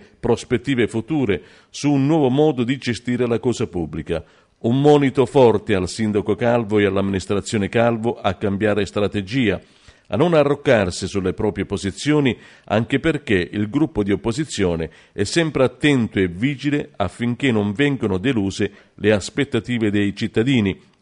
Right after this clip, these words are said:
da parte di chi in questo momento gestisce la cosa pubblica. Un invito forte dunque,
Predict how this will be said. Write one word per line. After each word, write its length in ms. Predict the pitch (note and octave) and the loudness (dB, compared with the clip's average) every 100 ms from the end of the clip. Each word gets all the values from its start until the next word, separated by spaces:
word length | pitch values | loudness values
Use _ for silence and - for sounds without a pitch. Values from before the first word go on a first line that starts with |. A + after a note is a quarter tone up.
| - | -6
da 160 | G#2 | -4
parte 420 | G2+ A#2+ G#2 - | 2 2 2 -4
di 160 | G#2+ D3 | -2 -2
chi 240 | - F2+ D#2+ - _ | -2 -4 -4 -14 _
in 160 | - G2 | -6 -2
questo 280 | C#3 A#2 A#2 | -2 -2 0
momento 540 | C#3+ A2+ B2 A#2+ A2+ | 2 2 0 0 -2
gestisce 720 | F#2+ G#2+ - E3 D#3 - F#2 | 0 -4 -4 -6 -6 -6 -6
la 100 | F2 | -6
cosa 300 | F2+ F2+ E2+ | -6 -6 -6
pubblica. 560 | D#2 D2+ D2 C#2+ D#2 - _ _ _ _ | -6 -10 -10 -10 -10 -10 _ _ _ _
Un 160 | - C3+ | -2 2
invito 380 | B2+ A#2 C#3+ A#2 | 2 0 0 2
forte 460 | - B2 G#2 G#2 | 4 4 4 0
dunque, 420 | F#2+ G#2+ G2+ A2 | 0 2 2 0